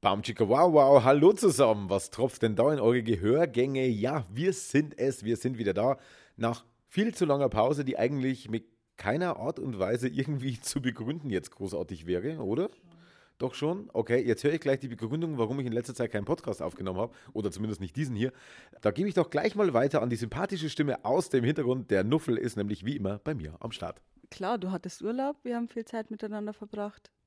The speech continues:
Speaker 2: mehr oder weniger. <laughs> Ähm, die Kindergarteneingewöhnung war, es war ganz viel Streitgespräch bei mir in der Arbeit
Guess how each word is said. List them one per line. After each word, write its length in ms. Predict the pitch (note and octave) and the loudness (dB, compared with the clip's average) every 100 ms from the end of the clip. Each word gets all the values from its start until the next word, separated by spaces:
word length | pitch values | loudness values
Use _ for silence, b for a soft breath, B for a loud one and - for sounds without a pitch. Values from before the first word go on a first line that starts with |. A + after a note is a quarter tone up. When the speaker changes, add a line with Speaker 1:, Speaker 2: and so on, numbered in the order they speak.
| - | -14
Speaker 2:
mehr 180 | F3 | -12
oder 160 | D3+ D3 | -12 -12
weniger. 340 | D3+ E3 D#3 F3 | -12 -12 -12 -16
<laughs> 60 | _ b b b b b G3+ | _ b b b b b -2
Ähm, 560 | G3 F#3+ F#3+ F#3+ F#3 F3+ _ _ _ _ - G3 | 0 0 -2 -4 -6 -10 _ _ _ _ -20 -14
die 360 | A3+ G#3+ G3+ B2+ C2+ - - - | -8 -6 -4 -6 -8 -14 -16 -6
Kindergarteneingewöhnung 1200 | D4+ C#4+ A#3 - - G3+ G#3 G#3 G3+ G3+ G3 F#3+ | -4 -2 -4 -6 -8 -6 -6 -4 -4 -4 -4 -6
war, 460 | F#3 F3+ F3+ F#3 F#3+ _ - | -6 -4 -4 -6 -12 _ -12
es 280 | F#3+ - | -12 -10
war 360 | F3 D#3+ D#3 D#3+ _ _ _ _ - | -10 -8 -10 -12 _ _ _ _ -6
ganz 220 | F#3+ E3 | -6 -6
viel 180 | - D3 | -10 -12
Streitgespräch 840 | - - D3 - E3+ - E3 - | -10 -6 -6 -6 -10 -8 -10 -8
bei 120 | D#3 | -6
mir 140 | E3 E3 | -4 -4
in 80 | |
der 100 | E3+ | -4
Arbeit 720 | F3 G#3+ A#3 A3+ G#3 G#3 - | -2 -2 0 -2 -2 -2 -6